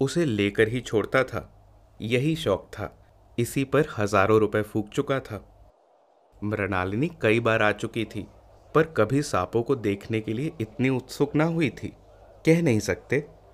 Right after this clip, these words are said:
आज उसकी उत्सुकता सचमुच जाग गई थी या वह कैलाश पर अपने अधिकार का प्रदर्शन करना चाहती थी, पर उसका आग्रह बेमौका था।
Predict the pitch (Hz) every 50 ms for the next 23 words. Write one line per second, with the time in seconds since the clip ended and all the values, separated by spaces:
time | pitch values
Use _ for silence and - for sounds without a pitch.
0 | - - 98 104 120 123 127 135 131 - - 147 147 - - 104 - - - 110
1 | - - - 151 151 151 - 104 101 - - 110 107 107 110 - 107 107 104 110
2 | 107 117 117 120 120 - 165 185 175 - 117 110 110 120 131 131 - - 101 98
3 | 95 95 98 104 - - - 131 - 117 - - - 143 143 127 95 95 90 -
4 | 90 90 92 - - 135 143 - - 101 95 101 95 - - - 110 110 117 120
5 | 120 127 127 131 127 131 127 123 - - 131 123 - 120 104 - - - - -
6 | - - - - - - - - - - - - - 170 180 196 190 - - -
7 | 220 220 220 - - 101 101 101 107 120 147 156 123 113 113 104 101 101 95 92
8 | - - 95 92 - - 98 87 - -